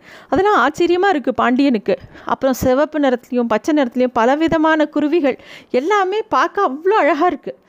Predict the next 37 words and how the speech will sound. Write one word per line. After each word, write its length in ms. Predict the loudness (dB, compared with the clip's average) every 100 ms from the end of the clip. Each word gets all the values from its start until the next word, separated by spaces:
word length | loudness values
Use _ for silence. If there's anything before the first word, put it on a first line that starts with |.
| _ -20 -12
சில 280 | -2 0 0
குருவிகளை 440 | 0 2 2 0
பார்க்கும்போது, 640 | 0 0 0 0 2 2 0
பார்க்கும்போது 640 | 0 -2 0 0 0 0
பல்லி 360 | 0 0 2 2
மாதிரி 340 | 0 0 -2
கூட 220 | -2 -2 0
தோணித்து 360 | 0 0 0
இருக்கு. 320 | -2 -2 -6 -8 _ -18 -6
அதோட 180 | -2 0
வாய் 280 | 0 0 0
நிறைய 280 | 0 0 0
பற்கள்லாம் 460 | -2 -2 -2 0 0
இருந்தது. 360 | 0 -2 -2 -4 _ _ -20 -6
இதெல்லாம் 360 | -2 0 -2 0
பார்த்துட்டே 280 | -2 0 0
இருக்கும்போது 840 | 0 0 0 0 0 2 2 2 0
பாண்டியன் 380 | 0 0 0
ரொம்ப 420 | -2 -2 0 2 0
ஆச்சரியப்பட்டு 500 | -2 -2 -2 -2 0
ஒவ்வொரு 360 | 0 0 -2 0
பறவையா 300 | 0 0 -2
காமிக்கிறான். 320 | 0 0 0
"டாக்டர், 300 | 0 -2 -2
இதை 140 | -2 0
பாருங்க, 400 | 0 -2 0 -2
அதை 160 | -2 -2
பாருங்கன்னு." 380 | -2 0 -2 -2 -6 -20 -20 -14 -6
அவன் 240 | -4 -4 -2
காட்டின 340 | -2 0 -2
ஒரு 220 | 0 0
பறவை 360 | 0 0 2 0
வந்து 240 | 0 0
ரொம்ப 280 | 0 0 0
நீளமான 640 | 0 -2 0 0 0 0 2
உடலோட 440 | 0 0 0 0
இருந்தது. 380 | -2 -2 -4 -6